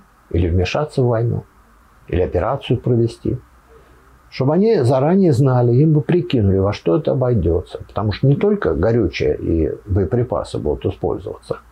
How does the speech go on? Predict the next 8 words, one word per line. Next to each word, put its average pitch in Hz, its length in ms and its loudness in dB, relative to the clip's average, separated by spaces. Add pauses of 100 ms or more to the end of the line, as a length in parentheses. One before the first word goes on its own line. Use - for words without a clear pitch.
(320)
а - 120 -6
будут 170 260 0
люди 120 340 2
там, 95 360 -4 (360)
и 90 60 -12
придётся 120 340 0
людям 151 260 4
платить. 135 640 -2